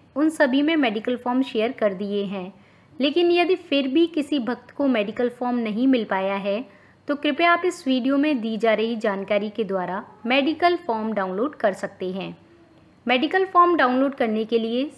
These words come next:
सबसे पहले आप अपने वेब ब्राउज़र में श्री अमरनाथ जी श्राइन बोर्ड की वेबसाइट डब्ल्यू डब्ल्यू डब्ल्यू डॉट जे के एस ए एस पी डॉट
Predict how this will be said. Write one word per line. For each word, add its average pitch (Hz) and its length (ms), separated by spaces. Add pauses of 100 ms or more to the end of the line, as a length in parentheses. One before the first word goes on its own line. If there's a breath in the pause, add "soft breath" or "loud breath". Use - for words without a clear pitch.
सबसे 330 300
पहले 233 320
आप 202 520
अपने 226 220
वेब 214 240
ब्राउज़र 226 400
में 247 220 (100)
श्री 311 240
अमरनाथ 302 400
जी 359 180
श्राइन 247 320
बोर्ड 262 160
की 269 140
वेबसाइट 208 540 (560 loud breath)
डब्ल्यू 247 300
डब्ल्यू 302 260
डब्ल्यू 240 300
डॉट 226 280 (340)
जे 262 260
के 262 220 (180)
एस 269 280
ए 339 40
एस 233 340
पी 226 140
डॉट 214 340